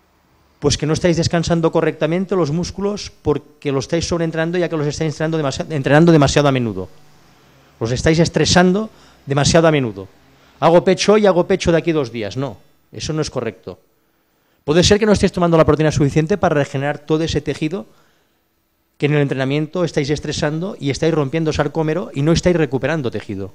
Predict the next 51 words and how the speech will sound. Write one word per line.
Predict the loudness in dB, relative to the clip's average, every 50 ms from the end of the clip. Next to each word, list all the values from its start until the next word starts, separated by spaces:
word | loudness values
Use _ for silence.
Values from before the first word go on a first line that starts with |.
| _ _ _ _ _ _ _ _ _ _ _ _ _ _ _ _ _ _ _ _ _ _ _ _ _ _ _ _
También | -6 -4 -4 -4
puede | -4 -4 -6 -6 -6
ser | -6 -8
eso. | -8 -8 -10 -16 -18 -20 _ _ _ _ _ _ _ _ _ _ _ _ _ _ _ _ _ _ _ _
O | -10 -6
puede | -4 -2 0 0 0
ser | 0 0 0
sencillamente | 0 -2 0 0 0 2 2 2 0 -2 -2 -4
que | -2
no | -2 -2
estéis | -2 -2 -2 -2 0
durmiendo | -2 -2 -2 -2 -2 -2 -2 -2
correctamente | -2 -4 -4 -4 -6 -6 -4 -4 -6 -6 -6
porque | -4 -4 -4 -2 -2 -2
no | -2 -2
tenéis | -2 -2 -4 -2 -2 -2
horas | -2 -2 -2
para | -2 0 0
dormir | 0 0 -2 -2 -2
y | 0
dormís | 0 0 0 -2 -4 -4
cuatro | -4 -6 -4 -6 -6
horas | -6 -6 -4
en, | -4
dormir | -4 -4 -4 -4 -4 -4
ocho, | -6 -6 -8 -8
en | -4
lugar | -2 -2 0 0
de | 0
dormir | 0 -2 -2 -4
ocho. | -6 -8 -10 -14 -14 -16 -18 -20 _ _ _ _ _ _ _ _ _ _ _ _ _ _ _ _ _ _ _ _ _ -10
También | -6 -6 -4 -2
puede | -2 0 0 0
ser | 0 0 -2 -2
que | -4 -10
en | -10
principio | -10 -10 -8 -6 -6 -6 -6
no | -4
tengáis | -2 -2 -2 -2
problemas | -2 -2 -2 -2 -2
de | -2
conciliar | -4 -4 -4 -4 -4 -4 -4
sueño, | -4 -4 -4 -4
sino | -4 -4 -4 -4
que | -4 -6 -6
por, | -6 -6 -8 -8 -8
por | -8 -6 -4 -4 -4
trabajo, | -4 -4 -2 -2 -2 -2 -4 -6
por | -6 -6 -4
cualquier | -4 -4 -2 -2 -2
historia, | -2 0 0 0 0 0 0 -2 -4